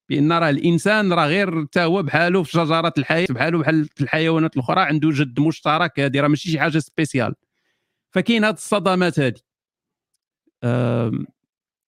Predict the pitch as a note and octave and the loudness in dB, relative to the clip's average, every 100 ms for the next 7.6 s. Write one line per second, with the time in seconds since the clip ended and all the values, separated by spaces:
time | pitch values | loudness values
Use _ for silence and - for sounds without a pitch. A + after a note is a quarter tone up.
0 | _ _ _ - C3+ F3 - D#3+ D3+ - | _ _ _ -4 0 0 2 2 0 -2
1 | B2+ A#2 C3 C3 A#2 A2 - B2+ B2 - | -2 0 0 2 0 0 0 0 0 -4
2 | - B2 - A#2+ G#2+ G#2+ A2 - - - | -4 -4 -2 -2 0 -2 -2 -8 -14 -16
3 | - _ _ _ _ _ - G#3 A3 C#4+ | -18 _ _ _ _ _ 0 2 2 0
4 | C#4+ C#4 C4+ C#4+ A#3 C#4 A#3+ D3+ B2 A3+ | 0 0 0 0 0 0 -2 -2 0 2
5 | D4 G3+ C#4 C#4+ C#4 B3+ C4 G#3 B2 - | 2 0 0 0 0 0 2 0 -2 -2
6 | A#3 A#3 C4+ F3 - F#3 G#3 G#3+ A3 - | 0 2 0 0 0 2 2 2 2 2
7 | - C4 G3+ G#3 A#3 C4+ | 2 2 2 2 2 0